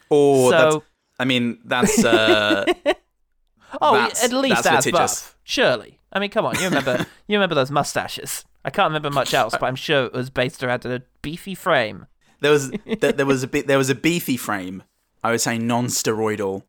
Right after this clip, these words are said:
Speaker 2: <laughs>
Speaker 1: Ha-
Speaker 2: Yeah, the McNamaras are what you can achieve naturally in the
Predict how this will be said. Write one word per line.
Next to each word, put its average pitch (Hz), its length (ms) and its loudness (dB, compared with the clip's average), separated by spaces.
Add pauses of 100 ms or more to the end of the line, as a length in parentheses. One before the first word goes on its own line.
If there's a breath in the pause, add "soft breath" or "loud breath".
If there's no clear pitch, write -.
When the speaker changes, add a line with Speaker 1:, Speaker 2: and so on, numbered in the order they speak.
(260)
Speaker 2:
<laughs> - 880 -2 (300)
Speaker 1:
Ha- - 260 -8
Speaker 2:
Yeah, 127 180 -2
the 135 100 -4
McNamaras 220 720 0
are 170 60 2
what 170 140 2
you 160 80 -6
can 165 100 -4
achieve 143 380 -2
naturally 110 580 -6 (160)
in 123 320 -6 (200)
the 135 120 -6